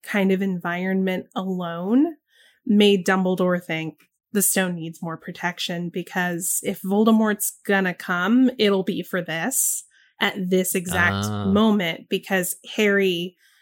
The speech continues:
Speaker 1: will be accessible to him for the first time in eleven years, right? He's been living at the Dursleys where he has that blood protection. Voldemort can't access him there. Um,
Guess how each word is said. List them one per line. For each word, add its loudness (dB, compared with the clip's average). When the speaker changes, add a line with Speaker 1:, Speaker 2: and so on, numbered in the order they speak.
Speaker 1:
will 6
be 4
accessible -2
to -2
him -2
for -2
the -4
first -2
time -2
in 6
eleven 0
years, -6
right? 0
He's 0
been 2
living 0
at -2
the -10
Dursleys 2
where 0
he -4
has -2
that -4
blood -2
protection. -4
Voldemort -4
can't -8
access -2
him -6
there. -8
Um, 0